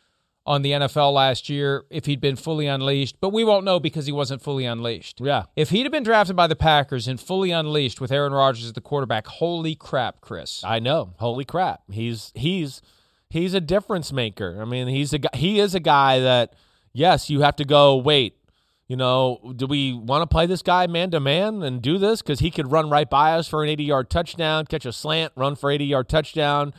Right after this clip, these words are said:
Speaker 2: He's, he's a special entity. So I ask you, you heard me, you know, blabber all that stuff and everything. Where do you think it kinda lies with this group? Do you think I'm going too strong by saying my, bottom third,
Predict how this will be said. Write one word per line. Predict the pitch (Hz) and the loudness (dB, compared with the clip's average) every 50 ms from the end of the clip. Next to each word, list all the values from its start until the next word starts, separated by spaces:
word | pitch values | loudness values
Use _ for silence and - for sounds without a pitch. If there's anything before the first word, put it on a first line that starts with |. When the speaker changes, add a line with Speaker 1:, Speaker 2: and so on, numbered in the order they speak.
| _ _ _ _ _ | _ _ _ _ _
Speaker 2:
He's, | - 156 165 165 151 | -6 -4 -4 -4 -4
he's | - 143 151 170 165 | -6 -4 -4 -4 -2
a | 170 160 | -4 -6
special | - - - 165 160 160 - - 170 156 147 | -6 -4 0 0 0 2 2 0 -2 0 0
entity. | 165 190 - 165 113 - - 107 92 | -2 -2 -4 -8 -10 -8 -8 -8 -8
So | 90 - - 170 151 143 139 135 - - - - | -6 0 4 6 6 6 6 2 -2 -14 -8 0
I | - 156 170 | 2 4 4
ask | 156 160 180 208 202 - - - | 4 4 4 2 2 -2 -4 -4
you, | 170 156 156 160 156 | -2 -2 0 0 0
you | 147 135 156 175 | -2 -2 -2 -2
heard | 160 156 185 190 180 165 | 0 2 2 2 0 0
me, | 165 170 170 175 170 170 160 - _ _ _ _ _ _ | 0 0 0 0 -2 -4 -6 -10 _ _ _ _ _ _
you | - 151 156 | -6 -2 0
know, | 147 147 147 147 147 | 2 2 2 2 0
blabber | 139 131 113 110 107 127 143 151 165 175 180 170 170 165 160 | -2 -8 -12 -6 -2 0 4 4 6 4 4 2 2 2 4
all | 160 160 160 165 156 | 6 6 6 4 2
that | 151 156 151 151 143 - | 2 2 0 0 -2 -6
stuff | - - 170 165 151 143 - - | -6 0 2 4 4 4 2 0
and | 139 139 | -2 -2
everything. | 147 160 160 151 139 - 135 131 117 110 113 104 - _ _ _ _ _ _ - | -2 -2 -2 -4 -6 -4 -4 -4 -4 -6 -8 -10 -16 _ _ _ _ _ _ -6
Where | 127 151 175 185 190 | -2 2 2 2 2
do | 185 | 0
you | 185 170 151 156 170 180 170 | 0 -2 -2 0 0 0 -2
think | - - 160 143 123 110 107 - - - _ _ _ _ - | -2 -2 -2 -2 -2 -4 -6 -12 -18 -20 _ _ _ _ -8
it | 131 131 117 | -8 -6 -4
kinda | - 147 143 131 131 | -2 -2 -2 0 0
lies | 131 127 123 120 117 113 110 - - | 2 2 4 4 4 2 0 -2 -4
with | 117 107 101 | -6 -4 -4
this | 113 104 - | -4 -6 -6
group? | - 135 123 110 90 80 _ _ - | -4 -2 -2 -2 -2 -4 _ _ -10
Do | 104 117 | -6 -4
you | 131 123 | -4 -2
think | - 147 139 - | -2 -2 0 2
I'm | 131 139 143 139 | 0 2 2 0
going | 151 151 151 151 | 0 0 0 -2
too | 135 - 170 160 | -2 -4 -2 -2
strong | 143 - - 147 147 143 151 156 151 | -2 -2 0 4 4 6 6 4 4
by | 151 143 | 2 0
saying | 139 - - 156 151 147 147 | 0 0 -2 -2 -2 -2 -2
my, | 139 139 135 143 - 135 | 2 2 2 2 2 0
bottom | 127 127 117 98 - 123 156 170 190 202 196 | -8 -8 -2 2 4 4 6 6 4 2 0
third, | - 226 220 226 226 233 254 240 | 0 2 4 4 4 2 0 -4